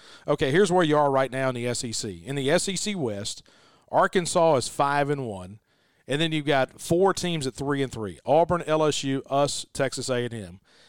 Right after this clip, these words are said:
And then Alabama and Ole Miss are two and four in the league play after two weekends. Over on the East, Tennessee is six and oh.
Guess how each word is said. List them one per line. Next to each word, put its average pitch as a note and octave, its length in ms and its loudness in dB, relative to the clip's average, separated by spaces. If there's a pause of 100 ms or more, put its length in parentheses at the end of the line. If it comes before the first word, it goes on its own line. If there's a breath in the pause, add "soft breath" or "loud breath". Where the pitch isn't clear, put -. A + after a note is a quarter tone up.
(120 soft breath)
And B2+ 120 -4
then C3+ 200 -2
Alabama D3 540 2
and C3 140 0
Ole C#3 160 4
Miss C3 280 0
are G#2+ 60 -10
two E3 300 -2
and C3+ 120 -4
four B2+ 720 -2
in C#3 120 -6
the B2+ 100 -6
league A#2+ 320 -2
play G#2 400 -8
after A#2+ 240 -8
two B2 220 -6
weekends. G#2+ 580 -10 (460 loud breath)
Over E3+ 320 4
on F3+ 180 2
the F3+ 240 -2
East, C#3+ 420 -2
Tennessee F3+ 480 -2
is D3+ 80 0
six - 300 -4
and G3 100 0
oh. A#2+ 300 0